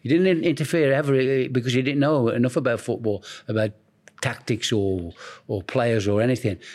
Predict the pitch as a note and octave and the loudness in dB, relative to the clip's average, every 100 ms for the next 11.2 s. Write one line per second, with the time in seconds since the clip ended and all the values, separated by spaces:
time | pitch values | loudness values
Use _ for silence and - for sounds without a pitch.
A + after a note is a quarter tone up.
0 | - C3+ C#3+ D3 - C3 C#3 C3+ E3+ - | -10 -2 0 0 -2 -4 -2 -2 -6 -6
1 | F3 D#3 C#3+ C#3+ C#3 D#3 C#3+ A2+ - C3+ | -6 -6 -8 -6 -4 -2 -2 -4 0 0
2 | A#2+ A#2+ A#2 A2+ A#2+ C3 B2+ B2 G#2 F#2 | 2 2 2 0 0 0 -2 0 0 -2
3 | F#2 G2 F#2 - - - - C#3+ D3 B2 | -4 -6 -6 -14 -20 -20 -6 0 2 2
4 | G2+ A#2 - _ _ _ - - C#3+ C#3 | 0 -2 -10 _ _ _ -20 -4 0 0
5 | - B2 - A#2 - B2+ - - - B2+ | 0 -2 -4 -10 -12 -14 -16 -6 0 0
6 | G#2 B2 A#2 G#2 G2+ F#2+ - B2+ A2 F#2 | 0 2 2 0 -4 -2 0 2 2 -2
7 | G#2 F#2+ G2 G2+ - B2+ G#2+ - - G#2 | -2 -2 -2 -2 0 0 0 -4 -6 -4
8 | G#2 G2 G#2+ G#2 G2+ G2 A2 - G#2+ G2+ | -4 -4 -2 -2 -2 -2 -4 -4 -4 -4
9 | F2+ - - - A2 G2 - _ - G2+ | -6 -16 -20 -6 -4 -4 -6 _ -6 -4
10 | G2 F2+ - _ - - A2 - A2+ G2+ | -4 -8 -14 _ -18 -8 -4 0 2 2
11 | F#2+ F#2+ | 0 -6